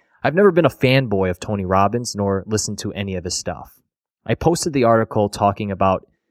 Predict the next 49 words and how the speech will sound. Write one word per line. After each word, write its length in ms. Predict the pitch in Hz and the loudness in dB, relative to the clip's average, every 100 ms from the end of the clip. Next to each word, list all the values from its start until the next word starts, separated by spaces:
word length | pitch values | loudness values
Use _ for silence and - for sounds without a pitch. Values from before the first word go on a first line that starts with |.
| _ | _
this 160 | - 104 | 0 2
on 100 | 104 | 2
Facebook 460 | - 202 - 110 95 | 2 0 0 -4 -2
yesterday 400 | 95 - 98 98 | -4 -4 -2 0
with 280 | 98 98 - | 0 -2 -2
a 140 | 101 | -8
comment 460 | - - 120 113 110 _ | -4 -2 0 -2 -8 _
about 460 | 101 98 98 95 - _ _ _ | -8 0 0 0 -4 _ _ _
how 140 | - 117 | -2 0
this 140 | 113 | 0
sounds 240 | - 107 101 | -2 -4 -6
like 120 | 95 | -8
a 60 | |
cult. 340 | 90 143 107 - _ _ _ _ _ _ _ _ _ - | 0 0 0 -6 _ _ _ _ _ _ _ _ _ -4
That 120 | 139 | -2
stirred 240 | - 214 | 2 4
up 80 | 233 | 4
a 60 | 170 | 0
debate 420 | 113 107 104 - | 0 2 0 0
with 120 | 123 117 | -4 -4
a 60 | |
few 200 | - 143 | 0 2
of 60 | 127 | 2
my 140 | 123 | -2
friends 300 | 113 101 104 | -2 -4 0
that 140 | 127 - | 0 0
support 360 | 170 269 180 | 0 2 2
him. 140 | 98 101 _ _ _ _ _ _ | -2 -12 _ _ _ _ _ _
When 400 | 127 147 147 143 _ - | 0 2 2 -2 _ -6
I 80 | 220 | -2
got 180 | 254 233 | 0 -2
into 140 | - | -6
trouble 280 | - 156 127 | 0 2 2
as 100 | 107 | 0
a 60 | |
kid 360 | 101 117 123 147 _ _ - | -2 0 0 0 _ _ -4
and 200 | 113 110 | -2 0
would 120 | 110 | -2
tell 160 | - 120 | 2 2
my 160 | 110 | 2
mom 400 | 135 101 90 98 - _ _ _ _ | 0 -4 -6 -12 -20 _ _ _ _
that 340 | 98 113 107 | 0 0 0
so-and-so 540 | - 170 214 185 120 110 | 0 2 2 -2 0 0
told 320 | - 117 110 | 0 -2 -2
me 120 | 110 | -6
to, 440 | 101 - 90 90 98 _ _ _ _ _ | -6 -6 -6 -6 -10 _ _ _ _ _
she 140 | - | 0
would 140 | 220 190 | 2 4
say, 320 | 110 104 113 | 2 0 -4